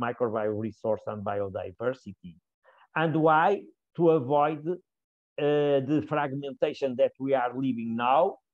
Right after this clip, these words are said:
to put and bring all the collections and the, the service,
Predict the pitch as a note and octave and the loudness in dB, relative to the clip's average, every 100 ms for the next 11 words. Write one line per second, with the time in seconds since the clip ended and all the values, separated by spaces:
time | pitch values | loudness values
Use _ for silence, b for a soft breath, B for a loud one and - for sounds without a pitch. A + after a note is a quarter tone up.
0 | _ _ _ _ _ F#3 D#3+ - A#3+ - | _ _ _ _ _ -6 -6 -4 -4 -2
1 | E3 D3 C#3+ C#3+ C3+ E3 F#3+ D#3 F3+ F#3 | -2 -2 0 -2 0 0 -2 0 0 0
2 | D#3 - D#3 D3+ D3 - C#3 C3 C3+ C3+ | -2 -6 -4 -2 -2 -4 -4 0 0 0
3 | C3 C#3 - _ A#2+ G#2+ - F3+ C3+ C3 | -2 -4 -8 _ -12 -4 2 4 4 -2